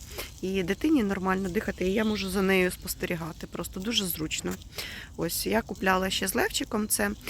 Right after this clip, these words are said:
бо насправді, ну, м-, мені, я нормально відношусь до того, якщо жінка годує так, е, просто треба, і, е, сіла і годує. Але, як на мене, то це все ж інтимне таке дійство, і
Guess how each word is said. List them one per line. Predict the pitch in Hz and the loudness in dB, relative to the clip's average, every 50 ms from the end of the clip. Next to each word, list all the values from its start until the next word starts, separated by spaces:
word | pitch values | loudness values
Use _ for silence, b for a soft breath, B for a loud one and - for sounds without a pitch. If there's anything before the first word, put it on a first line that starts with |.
| B B B B B | B B B B B
бо | 202 208 214 220 220 220 | -2 0 2 4 4 4
насправді, | 208 208 208 - - - 233 247 240 233 208 220 202 | 4 2 0 -2 0 2 2 2 2 0 -2 -2 0
ну, | 208 214 208 180 185 - - | 0 2 0 0 -2 -2 0
м-, | - 208 208 196 - | 0 2 2 2 0
мені, | - 202 214 226 233 233 240 240 233 233 226 226 226 - - - - - - - - - - - - | 0 2 2 2 2 4 4 2 2 2 0 -2 -4 -8 -16 -18 -18 -18 -18 -16 -16 -12 -10 -10 -6
я | - 202 208 233 254 | -2 4 4 6 6
нормально | 285 294 269 269 339 339 339 302 | 6 6 6 6 6 6 6 4
відношусь | 214 233 190 196 196 202 - 202 175 | 4 2 2 2 2 2 2 -2 -2
до | 170 185 | -4 -4
того, | - 220 220 214 | -4 -2 0 2
якщо | 185 175 - - 190 | 2 0 0 -2 -2
жінка | 180 180 190 190 185 - 185 | -2 0 0 0 0 0 -2
годує | 170 175 170 160 185 180 175 170 170 165 160 160 160 156 156 160 165 151 - | -2 -2 -2 0 0 0 2 2 2 2 0 0 -2 -2 -4 -4 -6 -8 -8
так, | - 160 - - - - 151 | -10 -10 -10 -12 -12 -10 -8
е, | 156 151 147 151 - - | -6 -6 -8 -10 -8 -4
просто | - 165 165 160 - - 160 | -2 -2 -2 -2 -4 -6 -6
треба, | - - 170 190 208 196 190 175 165 165 | -2 0 0 0 2 2 0 0 0 -2
і, | 165 - - 160 160 160 165 170 170 B B B B B B B 160 160 - | -2 -2 -2 -2 0 0 0 -2 -2 B B B B B B B -12 -8 -2
е, | - 165 160 160 156 151 - - - - | 0 2 2 2 0 -2 -6 -12 -8 -2
сіла | - - - 202 220 220 202 | 2 2 4 6 8 8 10
і | 175 165 | 8 8
годує. | 175 160 190 180 160 165 160 160 165 165 175 B B B B B B | 6 6 2 2 2 0 0 0 0 -2 -2 B B B B B B
Але, | - 175 185 190 202 202 202 196 | -4 -2 0 2 2 4 4 2
як | 196 - - | 2 0 0
на | 202 190 | 0 2
мене, | 208 240 240 208 180 | 2 2 2 0 -2
то | - - | -4 -6
це | - - 190 185 170 - - - - - | -2 0 0 0 -2 -6 -10 -12 0 2
все | - - 190 180 | 2 2 4 2
ж | - - - - | 2 2 2 0
інтимне | 190 185 175 - - 175 160 160 156 160 | -2 -2 0 0 0 0 0 0 -2 -4
таке | - - 160 - - 170 165 160 160 160 - - - | -4 -6 -10 -4 0 0 0 0 0 -4 -6 -6 -6
дійство, | 165 160 196 233 277 - - - 165 170 165 165 - 214 - | -2 2 2 2 2 2 -2 -2 -2 0 0 0 -2 -2 -2
і | 175 175 170 170 170 | -2 0 2 2 2